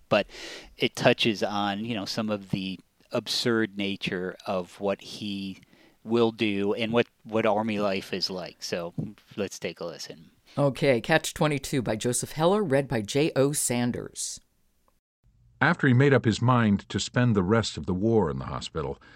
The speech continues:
Speaker 3: Yossarian wrote letters to everyone he knew, saying that he was in the hospital, but never mentioning why. One day, he had a better idea. To everyone he knew, he wrote that he was going on a very dangerous mission. "They asked for volunteers. It's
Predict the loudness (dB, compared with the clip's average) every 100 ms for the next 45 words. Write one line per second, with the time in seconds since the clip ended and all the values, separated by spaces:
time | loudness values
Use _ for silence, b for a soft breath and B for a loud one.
0 | b b b 2 4 6 6 6 6 4
1 | 4 2 2 0 -2 0 2 4 4 2
2 | 2 0 -2 -4 0 2 2 -2 -6 -6
3 | -6 -4 -2 -2 -2 -4 -4 -2 -2 -4
4 | -6 -2 0 2 2 -2 -4 -6 -4 -4
5 | -4 -8 -16 b b b b b b b
6 | 4 6 4 2 0 -2 -8 _ -4 0
7 | 2 2 2 0 -4 -8 -14 -14 -20 _
8 | _ _ _ _ _ 0 4 6 6 6
9 | 6 6 6 4 2 -2 -2 2 4 4
10 | 2 2 2 2 4 4 2 2 -2 0
11 | 2 4 2 0 -2 0 0 -4 -6 -2
12 | -2 -2 -8 -14 _ _ _ _ _ _
13 | _ _ 0 4 6 6 4 4 6 6
14 | 2 -4 -6 -2 0 2 2 4 2 0
15 | -4 -4 -6 -8 -10 -10 -14